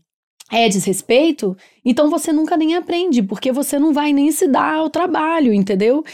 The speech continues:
Então, por exemplo, os meus filhos, como, é, eu vou dar a terceira opção aqui, os meus filhos, eles são criados numa educação que eu, é, gosto muito, né, do termo educação democrática. E por que que é educação democrática?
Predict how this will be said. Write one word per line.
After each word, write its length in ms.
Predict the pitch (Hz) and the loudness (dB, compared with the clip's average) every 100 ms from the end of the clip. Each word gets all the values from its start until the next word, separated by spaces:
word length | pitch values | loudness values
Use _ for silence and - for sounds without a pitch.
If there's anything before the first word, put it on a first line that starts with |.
| - - | -14 -2
Então, 120 | 233 | -2
por 120 | 240 | 0
exemplo, 240 | 269 226 208 | -2 -4 -2
os 80 | |
meus 280 | 240 262 - | -2 -2 -4
filhos, 600 | - 240 294 339 214 196 | -4 0 0 2 0 -2
como, 280 | - 233 226 | -4 -2 -2
é, 460 | 208 - 196 185 - | -2 -2 -2 -2 -2
eu 80 | 190 | -4
vou 140 | 196 | -2
dar 140 | 196 | -2
a 40 | 190 | -2
terceira 360 | 196 - 185 | -4 -4 -6
opção 260 | 185 - 185 | -6 -6 -6
aqui, 320 | 180 247 262 - - _ | -4 -2 -4 -4 -18 _
os 100 | - | -2
meus 240 | 214 254 254 | 2 2 2
filhos, 280 | 311 339 254 | 0 2 0
eles 160 | 233 | -2
são 160 | 269 254 | -2 -2
criados 400 | 247 240 269 220 | -2 -2 -2 -2
numa 180 | 254 220 | 0 -2
educação 560 | 190 208 202 277 285 | -2 -4 0 2 0
que 240 | - - 226 | -2 -2 0
eu, 340 | 220 214 190 - | 2 0 -4 -6
é, 320 | - 185 180 | -4 -2 -2
gosto 380 | 180 220 226 233 | 0 0 0 0
muito, 400 | 233 269 285 208 | 2 2 2 0
né, 200 | 226 233 | -2 -2
do 100 | 214 | -2
termo 380 | - 240 240 254 | -2 0 0 -2
educação 400 | 233 247 247 254 | -2 -4 -4 -2
democrática. 720 | 247 302 269 220 196 - 190 190 _ _ _ - | -2 -2 -2 -4 -6 -8 -8 -10 _ _ _ 0
E 80 | - | 2
por 140 | 339 | 2
que 140 | 330 320 | 0 -2
que 80 | 277 | 0
é 80 | |
educação 400 | 262 254 247 240 | 0 -2 -4 -2
democrática? 720 | 226 226 226 196 175 - 185 | -2 -2 -2 -2 -2 -6 -10